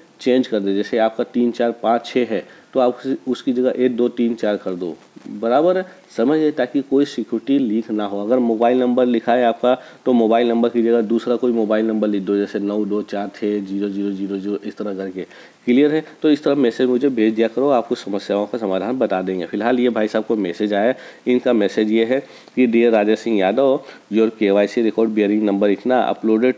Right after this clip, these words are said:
to Sarsai is registered with Central K Y C Registry by Bank of India।" अब इनको ये message आया, इस message का क्या मतलब है? तो दोस्तों, अभी फ़िलहाल ब-, Bank of India में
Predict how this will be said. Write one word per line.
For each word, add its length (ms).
to 60
Sarsai 720
is 200
registered 440
with 320
Central 340
K 100
Y 180
C 180
Registry 520
by 140
Bank 400
of 120
India।" 260
अब 120
इनको 240
ये 80
message 380
आया, 100
इस 220
message 320
का 100
क्या 260
मतलब 320
है? 300
तो 60
दोस्तों, 380
अभी 280
फ़िलहाल 320
ब-, 680
Bank 220
of 180
India 240
में 240